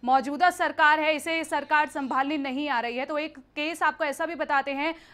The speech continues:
दो हज़ार पन्द्रह में सरकारी कॉलेज में एक ऐसा ही कुकृत्य हुआ था और छात्रा के साथ दुष्कर्म किया गया था। और इसी के साथ हमारे अगले दर्शक आर के कालिया हमारे साथ जुड़ गए हैं अम्बाला से, अपनी राय रखिए।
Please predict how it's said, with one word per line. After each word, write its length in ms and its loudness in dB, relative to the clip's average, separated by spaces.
दो 100 0
हज़ार 320 4
पन्द्रह 320 0
में 160 0
सरकारी 580 0
कॉलेज 420 2
में 280 0
एक 140 0
ऐसा 240 4
ही 120 2
कुकृत्य 480 -4
हुआ 240 2
था 240 2
और 120 2
छात्रा 420 6
के 160 -2
साथ 280 6
दुष्कर्म 680 0
किया 300 0
गया 260 -4
था। 360 -10
और 100 -2
इसी 180 -4
के 120 -2
साथ 220 4
हमारे 520 2
अगले 300 2
दर्शक 400 0
आर 140 6
के 100 -8
कालिया 320 2
हमारे 240 2
साथ 120 -2
जुड़ 180 -6
गए 120 -2
हैं 180 -2
अम्बाला 340 0
से, 120 -6
अपनी 200 -4
राय 160 2
रखिए। 340 -6